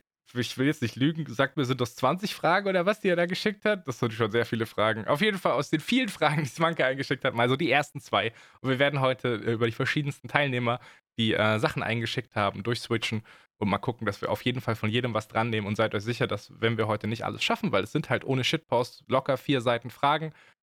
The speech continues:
dann, äh, werden die in Zukunft aufgegriffen. Da müssen wir uns noch mal überlegen, was wir da, wie wir das genau machen. Aber keine Sorge, jeder, der was geschickt hat, kriegt darauf auch Antworten. Es sei denn, es sind absolute Shitposts, weil die hab ich auch schon gesehen. Vielleicht, äh, vielleicht skippen wir da so ein, zwei.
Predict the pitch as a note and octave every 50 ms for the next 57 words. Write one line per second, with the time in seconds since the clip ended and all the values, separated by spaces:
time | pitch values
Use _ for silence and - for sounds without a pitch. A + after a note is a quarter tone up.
0 | _ - A#2+ A#2 A#2+ B2+ - - A#2+ A2+ A2+ A2+ G#2 G#2+ A2+ A2+ A#2 A2+ A#2 A2
1 | - - - - A2 G#2 - - G#2 - - G#2 G2+ G2 F#2 - F#2+ G2 G#2+ G#2+
2 | - G#2+ G2 - G#2 G2+ G2 F#2+ F#2 F#2 G2+ G#2 G#2 F#2 - - G2 F#2+ F#2 -
3 | - - - - _ _ - C#3 E3 E3 D3+ C#3 - - C3+ B2+ B2+ B2 A#2+ A#2+
4 | A#2+ B2 F#2+ A#2 B2+ - - C3+ C3 A#2+ A#2 A#2+ A2+ A#2+ A#2 A#2 A2+ A#2+ A#2 A#2
5 | G#2+ A2+ - - A#2+ - - A#2+ - - A#2 - - B2 - - G#2 F#2 G2 G#2
6 | - G#2+ A2 E2+ G#2+ G#2+ G#2+ - G#2+ - - - - A2 A2+ - - F#3 G#3+ G#3+
7 | G3 D#3 - D#3 - D3+ E3+ - - D#3 C#3 - - - - D#3+ - - - A#2+
8 | A#2 - - C3+ C3+ D3+ G3 F3+ E3 D3+ C3 C#3+ E3+ G#3 - - G#3+ F#3+ F3+ E3+
9 | D#3 D#3 E3 E3 E3 - - - _ - - D3+ D#3 E3 D#3+ - - - B2 A#2+
10 | C3 C3 A#2 - C#3 C#3 - - - D#3+ D#3+ D3+ C#3+ C3 B2+ A#2+ B2 A#2 B2+ F#2+
11 | - A#2 A2+ - - A2+ A2 A2+ A2+